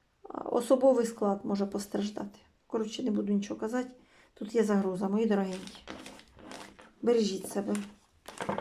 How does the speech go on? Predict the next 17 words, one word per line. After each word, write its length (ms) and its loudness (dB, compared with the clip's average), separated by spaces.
Карти 260 0
показали 500 2
башту 440 -2
на 120 2
ваш 400 0
Марганець. 680 0
Нікополь. 520 4
Дніпропетровської 840 2
області. 440 0
Карта. 560 -2
Карти, 360 4
дайте 340 4
відповідь, 680 0
що 220 0
чекає 480 2
місто 360 2
Нікополь 540 2